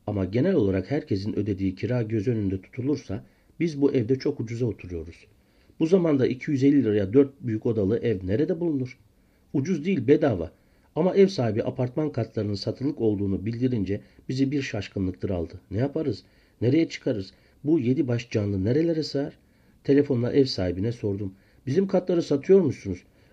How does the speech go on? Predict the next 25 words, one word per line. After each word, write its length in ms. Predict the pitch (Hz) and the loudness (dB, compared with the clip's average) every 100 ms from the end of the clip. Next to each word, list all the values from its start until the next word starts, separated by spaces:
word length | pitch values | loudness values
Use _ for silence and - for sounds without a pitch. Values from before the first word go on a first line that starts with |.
| - | -2
"Evet, 280 | 131 165 | 0 0
satıyorum. 480 | - 110 - 170 117 | 0 -2 2 4 4
Almak 280 | 107 123 131 | 2 2 0
isterlerse 520 | - 131 143 190 190 | -2 0 2 0 -2
içindeki 480 | - - 135 131 135 | -4 0 0 0 -2
kiracılara 680 | - 127 123 123 131 139 135 | 0 2 2 2 2 2 2
kolaylık 400 | 123 120 151 - | 2 2 2 0
da 60 | |
göstereceğim." 640 | 170 110 - 95 87 87 80 _ _ | 2 0 0 -2 -2 -6 -8 _ _
Kolaylık 480 | - 104 107 107 120 | -4 -2 -2 -4 -6
deyince 300 | 131 82 95 | -6 -6 -6
içime 300 | 117 - 120 | -8 -6 -6
serin 280 | 110 123 143 | -4 -4 -4
sular 300 | 143 131 127 | -4 -4 -4
serpildi. 540 | 120 87 - 82 82 92 _ _ _ - | -4 -8 -8 -12 -14 -16 _ _ _ -2
"Ne 60 | |
gibi 240 | 170 202 175 | 0 0 0
kolaylık?" 480 | 135 127 127 180 - _ _ - | 2 2 2 0 -6 _ _ -12
"Ödeme 280 | 95 113 190 | -2 0 4
kolaylığı." 500 | 226 202 120 87 82 - _ _ _ - | 4 4 2 -2 -6 -12 _ _ _ -8
"Bizim 220 | 127 214 | -2 2
oturduğumuz 540 | 196 190 160 170 175 - | 2 4 2 2 0 0
katı 380 | 127 127 131 - _ - | -2 0 0 -2 _ -6
kaça 300 | 120 220 220 | 0 2 4
veriyorsunuz?" 600 | 139 107 98 127 156 | 4 2 2 -2 -4